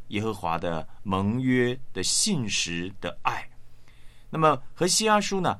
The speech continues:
它主要刚才我们说是以这个慈爱做全书的重点。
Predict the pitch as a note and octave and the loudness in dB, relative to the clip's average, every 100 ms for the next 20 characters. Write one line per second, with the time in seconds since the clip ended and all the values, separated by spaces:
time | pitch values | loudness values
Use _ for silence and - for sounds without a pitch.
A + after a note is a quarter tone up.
0 | - - C#3 B2+ G#2+ A#2 G#2 A#2 A2 G2+ | -4 -2 0 0 2 2 2 0 0 0
1 | F2+ F2+ G2+ G2 G2+ F#2 C2 E2+ D#2+ - | 0 -2 -2 -2 -2 -4 -4 -4 -4 -6
2 | - G2 F2 - - B2 F3 A2 G2+ B2 | -6 -4 0 2 2 4 4 4 -2 -2
3 | G2 - - F2 G#2+ B2+ - C#3 A#2 - | -2 -2 -4 -2 -2 -2 -4 -4 -4 0
4 | G3 A2 - | 0 0 -6